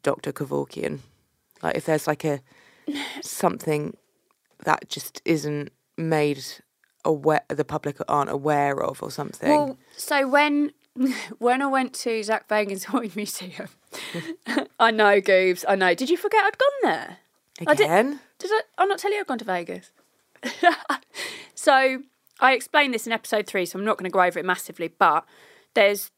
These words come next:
Speaker 2: the death bus is in its own room.
Speaker 1: Mm.
Speaker 2: He's got the equipment in the van
Speaker 1: Mm-hmm.
Speaker 2: set up with some mannequins, so that is,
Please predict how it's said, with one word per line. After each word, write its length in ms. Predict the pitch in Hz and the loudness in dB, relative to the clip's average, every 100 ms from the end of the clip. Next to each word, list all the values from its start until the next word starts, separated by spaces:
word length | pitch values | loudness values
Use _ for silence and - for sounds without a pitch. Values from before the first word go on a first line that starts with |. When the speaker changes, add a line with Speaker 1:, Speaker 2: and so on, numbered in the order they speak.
| - | 0
Speaker 2:
the 140 | 214 | 2
death 320 | 190 277 - - | 4 2 2 0
bus 300 | 185 190 196 | 2 0 -6
is 80 | 196 | -4
in 60 | |
its 200 | 208 - | -4 0
own 200 | 208 190 | 0 2
room. 360 | 185 180 185 196 | 0 2 2 -2
Speaker 1:
Mm. 260 | 165 156 - - _ | -6 -10 -16 -20 _
Speaker 2:
He's 200 | - 202 | -4 0
got 180 | 214 - | 0 0
the 80 | 196 | 0
equipment 560 | - - 190 196 269 _ _ _ _ _ - | -2 -2 0 -2 -4 _ _ _ _ _ -4
in 200 | 196 190 | -4 0
the 200 | 180 175 _ - | -2 -4 _ -2
van 420 | 175 151 180 214 170 | 0 2 -2 -6 -10
Speaker 1:
Mm-hmm. 240 | 160 156 | -10 -12
Speaker 2:
set 280 | 147 - 220 | -10 0 2
up 200 | 185 - | 2 0
with 160 | 190 180 | -4 -4
some 200 | - 185 | -4 0
mannequins, 520 | 180 170 170 165 165 | 0 0 -6 -10 -8
so 180 | - 175 | -4 -2
that 140 | 175 | 0
is, 140 | 160 | -4